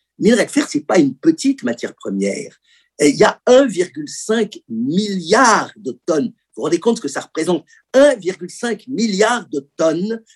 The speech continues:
de minerai de fer qui sont échangées chaque année dans le monde. Et la Chine, à elle seule, en importe plus d'un milliard de tonnes. Ça se balade sur des bateaux qui font deux cent mille tonnes.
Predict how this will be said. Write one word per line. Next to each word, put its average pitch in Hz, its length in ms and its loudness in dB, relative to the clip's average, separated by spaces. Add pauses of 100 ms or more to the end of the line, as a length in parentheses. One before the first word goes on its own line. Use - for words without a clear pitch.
(140)
de 170 80 2
minerai 151 400 -2
de - 40 -20
fer - 280 -4
qui 131 120 -16
sont 131 240 -10
échangées 131 800 0 (160)
chaque - 420 -2
année 123 500 0 (180)
dans 139 260 0
le 135 140 4
monde. 165 480 6 (260)
Et 127 400 -4 (160)
la 110 80 -6
Chine, 170 300 -2
à 98 100 0
elle 127 100 -2
seule, 240 400 4 (200)
en 135 160 0
importe 147 380 -2
plus - 180 -12
d'un 220 280 0
milliard 190 440 0
de - 180 -4
tonnes. 190 400 2 (200)
Ça - 120 -12
se - 140 -8
balade 170 360 -2
sur - 180 -14
des 135 100 -4
bateaux 147 400 -2
qui - 140 -20
font 139 220 -6
deux 139 140 -4
cent 131 180 -6
mille 135 240 -2
tonnes. 247 300 4